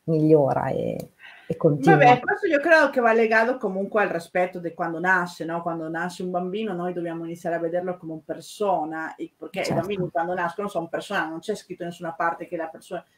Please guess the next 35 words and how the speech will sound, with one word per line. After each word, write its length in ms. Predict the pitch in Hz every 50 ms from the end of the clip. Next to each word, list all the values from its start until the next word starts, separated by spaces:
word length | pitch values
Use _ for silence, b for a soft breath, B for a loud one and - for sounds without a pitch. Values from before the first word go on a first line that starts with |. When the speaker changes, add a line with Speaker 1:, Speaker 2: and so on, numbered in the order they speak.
| _ _
Speaker 2:
che, 220 | _ 196 185 - -
che 100 | - 202
un 80 | 202 196
bambino 320 | 185 185 190 202 202 196
diventa 360 | 185 180 185 180 180 - 185
persona 540 | - 180 175 180 - - 190 185 175 160 - -
a 100 | 170 170
dodici 500 | 170 185 180 175 175 175 - - - 170
anni, 200 | 156 160 156 160
no, 280 | 165 165 160 - - -
cioè 180 | - 170 - - - _
persona 500 | 185 180 185 - 208 196 196 180 - -
è 80 | 170
il 100 | 185 180
primo 220 | - - 196 190 185
giorno 300 | 180 185 175 180 180 165
di 120 | 160 165
vita. 340 | 151 147 151 143 143 131 - - _ _ _ _
Speaker 1:
Bravo. 380 | - 127 131 131 135 127 - _ _ _ _
Speaker 2:
Quindi 360 | - 277 233 233 185 175 - _ _ _
dobbiamo 400 | - 208 214 247 240 226 220 220
iniziare 540 | 214 208 208 - - 202 180 175 170 160 -
a 140 | - 175 175
cambiare 400 | - 185 185 202 214 208 185 180
approccio 400 | 170 170 - 196 190 - - 180
educativo 800 | 180 190 196 - 254 247 - - 165 170 170 175 180 180 - _ _ _ _
e 160 | - 196 180 -
portare, 600 | 202 214 214 - - 180 165 165 170 185 202 196
no, 220 | 160 160 175 190
il 100 | 190 190
rispetto 540 | 190 190 190 - - - 196 185 185 196 185
della 180 | 180 165 165
personcina 720 | 165 - 165 165 - - 175 175 175 - 190 180 165 165 170
che 200 | - - 202 196
è 320 | 185 180 185 - - -